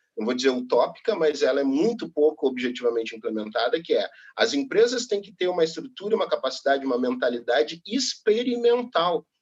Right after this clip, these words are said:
Acabou essa noção de que tu tá só s-, consumindo dados pra poder mudar. Não,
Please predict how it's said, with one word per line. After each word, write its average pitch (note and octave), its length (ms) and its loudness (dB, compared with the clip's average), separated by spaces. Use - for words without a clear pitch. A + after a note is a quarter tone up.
Acabou F#3+ 420 4
essa A3+ 300 0
noção F#3 600 -2
de F3+ 120 -6
que E3+ 120 -14
tu E3 220 -10
tá C#3+ 220 2
só A3 360 2
s-, - 440 -6
consumindo D#3+ 840 0
dados B2+ 480 2
pra E3+ 120 4
poder D#3+ 300 0
mudar. B2+ 400 2
Não, F#3+ 320 4